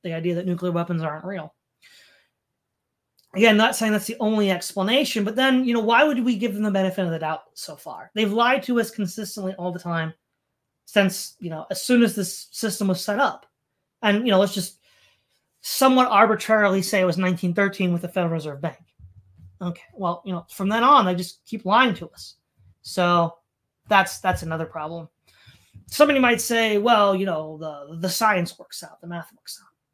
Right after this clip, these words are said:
Well, okay, I mean, you know, the math works out for A I. I never see it. We never get to hal nine thousand. You know, the math works out for a whole bunch of other things that we just don't see.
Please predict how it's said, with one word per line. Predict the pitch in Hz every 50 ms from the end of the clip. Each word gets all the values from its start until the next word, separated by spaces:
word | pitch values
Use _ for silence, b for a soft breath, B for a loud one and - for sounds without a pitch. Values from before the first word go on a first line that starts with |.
| _ _ _ _ _ _ _ _ _ -
Well, | 339 339 330 349
okay, | 349 339 294 302 311 311
I |
mean, | 302 285 294 294
you |
know, | 302 294
the | 254 240
math | 233 247 254 247 -
works | 233 254 - - -
out | 247 233 226 220 - - -
for | - 226 247 -
A | - 220 220
I. | 208 233 247 196 147 135 143 - _ _ _ _ _ _ _ _ _ _ -
I | 202 196
never | 208 226 180 185
see | - - - 190 160
it. | 165 208 - - _ _ _ _ _ _
We | - 208
never | 226 240 233
get | 214 220 -
to | 185
hal | - 202 185 185
nine | 180 170 170 170 165
thousand. | 156 143 147 147 147 165 180 202 196 - b b b b b b b
You | 220
know, | 208 - - _
the | - 208
math | 202 196 208 214 220 220 220 -
works | 185 202 220 208 - -
out | 220 208 180
for | 180 196
a | 180
whole | 185 226 220
bunch | 214 208 -
of | 214 220
other | 226 240 233 220
things | 175 - 175 165 165 160 - _ _ _ _ _ _ _ _ _ _ -
that | 226
we | 277
just | 294 277 269
don't | - 277 262 262 -
see. | - - - 285 262 196 156 139 _